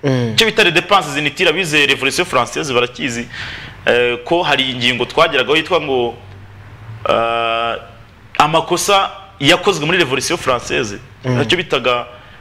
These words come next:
Speaker 2: les dépenses inutiles, cyangwa se, eh, ni ya mafaranga ut-,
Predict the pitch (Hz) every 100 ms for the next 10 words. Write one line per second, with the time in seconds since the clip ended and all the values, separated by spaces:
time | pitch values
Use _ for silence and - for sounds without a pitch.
0 | - 107 135 156 160 185 175 135 117 120
1 | 123 147 170 151 147 143 139 - - -
2 | - - - 110 110 107 - - - -
3 | - - - 131 196 185 143 160 170 135
4 | 120 123 - - - 139